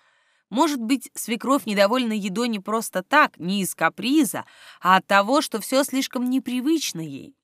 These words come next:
Если вспомнить даже в монастыре, когда настоятельница решила меня подкормить, утреннюю кашу приносили хоть и вкусную, но слишком густую для меня.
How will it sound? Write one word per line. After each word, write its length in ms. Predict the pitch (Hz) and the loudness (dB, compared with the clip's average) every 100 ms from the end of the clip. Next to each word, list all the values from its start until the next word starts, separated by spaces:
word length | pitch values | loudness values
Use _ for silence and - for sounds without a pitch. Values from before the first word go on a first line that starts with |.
| _ | _
Если 300 | 175 185 - | -2 -2 -4
вспомнить 520 | 165 - 185 185 175 165 | -8 -6 -6 -4 -4 -2
даже 280 | 165 165 | -2 -2
в 20 | 175 | -6
монастыре, 600 | 170 170 - 185 247 277 | -6 -8 -8 -4 -2 -2
когда 260 | 170 160 | -4 -6
настоятельница 880 | 143 - 170 190 226 208 185 180 165 | -6 -6 -2 -2 -2 -4 -8 -6 -6
решила 340 | 165 - 226 | -6 -4 -4
меня 300 | 190 170 196 196 | -4 -2 -4 -2
подкормить, 720 | - 180 - 156 156 214 320 - - _ _ _ - | -4 -4 0 0 0 -2 -4 -6 -20 _ _ _ 2
утреннюю 720 | 302 349 262 214 185 175 170 | 4 4 2 -2 -2 -4 -2
кашу 380 | 175 156 - 147 | 2 2 0 -8
приносили 560 | 160 175 190 262 240 | -8 -6 -4 -4 -4
хоть 300 | 240 226 - | -4 -8 -8
и 20 | |
вкусную, 580 | 196 - 311 359 - 202 | -12 -4 -2 -2 -4 -6
но 140 | 175 160 | -6 -6
слишком 460 | 175 175 190 185 | -8 -8 -8 -6
густую 500 | 185 - - 254 196 | -6 -8 -4 -4 -4
для 160 | 147 139 | -6 -12
меня. 300 | 135 117 | -14 -16